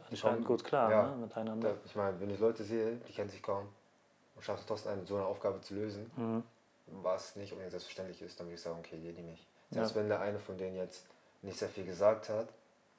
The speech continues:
Speaker 2: er war wenigstens in der Lage, das umzusetzen und, das an, und sein Team nicht, ähm,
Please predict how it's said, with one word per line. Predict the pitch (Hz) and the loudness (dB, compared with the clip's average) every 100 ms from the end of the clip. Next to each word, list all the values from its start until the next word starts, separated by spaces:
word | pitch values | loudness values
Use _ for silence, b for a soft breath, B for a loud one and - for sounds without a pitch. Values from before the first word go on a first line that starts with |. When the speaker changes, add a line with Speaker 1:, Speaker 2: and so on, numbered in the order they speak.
| _ - | _ 2
Speaker 2:
er | 95 | 6
war | 101 | 6
wenigstens | 104 104 101 | 6 0 0
in | 98 | 4
der | 101 | 4
Lage, | 101 | 4
das | 95 - | 0 -2
umzusetzen | 117 110 98 95 - | -8 -6 -4 -4 -6
und, | 90 | -10
das | 87 | -8
an, | 101 104 | -8 -8
und | 98 87 | -10 -8
sein | 92 92 | -4 -4
Team | - 101 95 | -4 -10 -10
nicht, | 90 | -12
ähm, | - - 87 85 | -14 -12 -10 -12